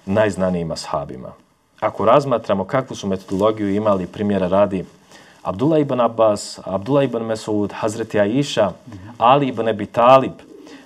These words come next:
Speaker 1: a, Hazreti Omer, vidjet ćemo u stvari da je škola Ebu Hanife, da je metodologija Ebu Hanife, a, izdanak te škole. Abdullah ibn Mesud je,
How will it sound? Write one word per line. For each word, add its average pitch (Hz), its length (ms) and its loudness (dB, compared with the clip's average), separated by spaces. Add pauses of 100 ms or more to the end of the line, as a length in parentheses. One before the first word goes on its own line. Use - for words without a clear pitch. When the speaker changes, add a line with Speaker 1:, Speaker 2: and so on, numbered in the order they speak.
(120)
Speaker 1:
a, 95 160 0
Hazreti 107 480 -2
Omer, 143 400 2 (320)
vidjet 147 360 -4
ćemo 135 260 -4
u 107 60 -2
stvari 131 320 2
da 117 140 2
je 101 340 0
škola 147 520 4
Ebu 104 180 -2
Hanife, 92 420 -4
da 92 100 -2
je 98 60 0
metodologija 110 640 -2
Ebu 151 140 -4
Hanife, 127 560 -2 (480)
a, 101 240 0 (140)
izdanak 123 800 0 (720)
te 82 160 -2
škole. 69 400 -6 (1200)
Abdullah 123 420 -2
ibn 127 220 -4
Mesud 127 600 -2
je, 104 400 0